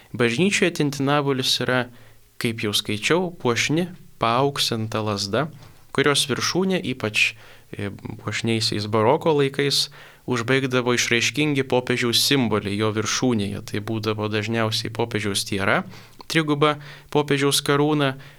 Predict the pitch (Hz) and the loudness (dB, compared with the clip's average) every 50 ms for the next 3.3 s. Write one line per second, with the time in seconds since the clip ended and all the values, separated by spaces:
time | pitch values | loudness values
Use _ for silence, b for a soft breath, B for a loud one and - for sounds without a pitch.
0 | B - 170 175 175 - - 143 143 135 127 120 120 139 165 175 170 - 135 - | B 0 0 2 2 2 0 0 2 2 2 2 4 4 2 2 2 2 2 2
1 | - 131 143 147 143 143 143 131 120 120 120 123 120 123 - - 117 117 110 113 | 4 2 2 2 0 0 0 0 0 0 0 0 0 0 -2 -2 0 0 2 2
2 | 110 104 104 110 110 - 101 101 107 110 107 104 104 104 - 110 107 104 101 - | 2 0 -2 -6 -8 -8 -6 -4 -4 -2 -2 -2 -4 -4 -4 -4 -2 -2 -2 -2
3 | - 110 104 - - | -2 -2 -2 -2 -2